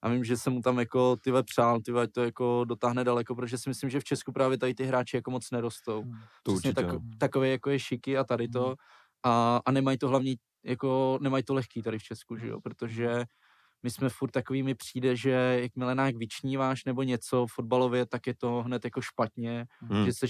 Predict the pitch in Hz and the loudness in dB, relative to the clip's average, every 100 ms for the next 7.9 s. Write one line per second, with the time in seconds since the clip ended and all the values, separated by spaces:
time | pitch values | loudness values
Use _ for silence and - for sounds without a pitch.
0 | 135 120 123 123 - 123 120 123 123 127 | 0 -2 0 -2 0 0 2 2 2 2
1 | 113 - 131 123 113 - 123 117 131 127 | -2 0 0 0 -4 -2 -2 0 -2 0
2 | 123 123 120 131 127 120 120 - 123 123 | 2 2 2 0 0 0 -4 -6 -6 -4
3 | 117 113 123 107 95 85 87 82 _ _ | -2 -4 2 4 4 2 -8 -10 _ _
4 | 123 110 110 127 127 131 120 131 117 131 | -4 -2 0 2 2 0 0 0 2 2
5 | 135 139 127 - 123 135 131 139 120 117 | 4 6 4 2 -4 -2 -2 -4 -6 -6
6 | 139 131 - 139 123 - 127 123 - 131 | -4 -4 -2 -2 0 -2 2 2 0 -4
7 | 127 120 123 117 127 127 - 123 135 | -2 -2 0 2 2 2 0 0 0